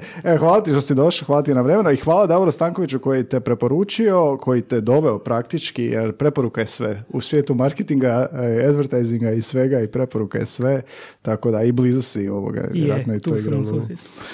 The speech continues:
Speaker 2: Hvala vama obojici što ste me zapravo
Speaker 1: Da, da, da.
Speaker 2: pozvali onda.
Speaker 1: Am, za početak imam pitanje koje, am, zapravo dva pitanja, malo će te iznenaditi, malo su izazovna.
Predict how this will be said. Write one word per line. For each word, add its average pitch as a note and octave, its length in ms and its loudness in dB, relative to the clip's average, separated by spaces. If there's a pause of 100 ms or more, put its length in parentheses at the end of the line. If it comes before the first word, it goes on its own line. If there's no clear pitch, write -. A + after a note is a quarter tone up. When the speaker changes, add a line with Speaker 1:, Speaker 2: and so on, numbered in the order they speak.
Speaker 2:
Hvala E3 180 4
vama D#3+ 260 2
obojici C#3+ 380 -2
što C#3 200 -8
ste - 180 -8
me C3+ 180 0
zapravo C3+ 540 -2
Speaker 1:
Da, B2 120 0
da, B2 180 0
da. - 40 -2
Speaker 2:
pozvali D#3+ 440 -2
onda. E3+ 220 -10 (460)
Speaker 1:
Am, G3 540 2
za F3+ 180 0
početak A#3 500 0
imam A3 180 2
pitanje G3+ 480 0
koje, C#3+ 640 2 (300)
am, C3 840 2
zapravo E3+ 360 2
dva E3 240 0
pitanja, E3 640 0 (140)
malo D#3 200 2
će C#3 120 -4
te C3+ 140 0
iznenaditi, C3 520 0
malo D3+ 180 0
su C3 180 -2
izazovna. G#2+ 540 -2